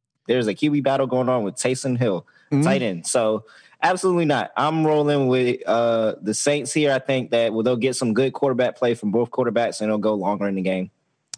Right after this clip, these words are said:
Speaker 2: Yeah, I mean, hopefully, uh, the <clears throat> simplistic-, simplicity of the Cliff Kitchens offense isn't too, uh, simple, uh, even for the preseason. But I'm also gonna take
Speaker 1: Also, no Kyler Murray.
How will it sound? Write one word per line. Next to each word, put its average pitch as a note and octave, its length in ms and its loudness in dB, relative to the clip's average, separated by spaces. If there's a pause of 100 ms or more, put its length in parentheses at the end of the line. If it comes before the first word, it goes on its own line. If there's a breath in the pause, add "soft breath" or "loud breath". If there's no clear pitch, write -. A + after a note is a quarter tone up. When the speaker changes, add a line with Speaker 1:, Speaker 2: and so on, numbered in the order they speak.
(500 soft breath)
Speaker 2:
Yeah, A2 320 2
I G#2+ 80 0
mean, A2+ 180 2
hopefully, A2+ 760 0
uh, F2+ 360 -2
the F#2 500 0
<clears throat> D#2 40 -6
simplistic-, A2+ 800 -2
simplicity A#2 600 0
of F#2+ 120 -2
the F#2+ 160 0
Cliff A2 340 -4
Kitchens G#2+ 400 -2
offense G2 480 -2
isn't G2+ 380 -2
too, G#2+ 400 0
uh, F#2 160 0
simple, G2+ 600 -2
uh, F2+ 160 -6
even G#2 260 0
for A2 100 -4
the G2 80 -2
preseason. A2 520 0
But G#2+ 200 0
I'm B2 200 0
also C3 300 -2
gonna A#2 120 2
take A#2 80 4
Speaker 1:
Also, A#2 220 0
no C#3 220 2
Kyler D#3+ 280 0
Murray. D#3 280 0